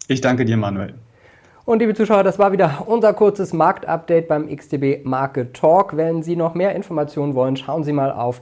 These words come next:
Speaker 2: x t b dot com. Bleiben Sie gesund und munter. Alles Gute und bis zum nächsten Mal.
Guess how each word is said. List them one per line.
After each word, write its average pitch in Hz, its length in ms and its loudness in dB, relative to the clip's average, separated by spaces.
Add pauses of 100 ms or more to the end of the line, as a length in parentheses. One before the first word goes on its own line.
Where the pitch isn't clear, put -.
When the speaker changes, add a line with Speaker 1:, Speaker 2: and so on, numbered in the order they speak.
(100)
Speaker 2:
x 214 240 -6
t - 80 -6
b 143 220 0
dot 127 380 -4
com. 160 340 2
Bleiben 135 320 0
Sie 127 200 -2
gesund 175 360 0
und 185 100 0
munter. 180 360 0
Alles 202 260 2
Gute 202 340 2
und 175 240 -2
bis 147 180 0
zum 123 140 -4
nächsten 113 380 -8
Mal. 123 260 -8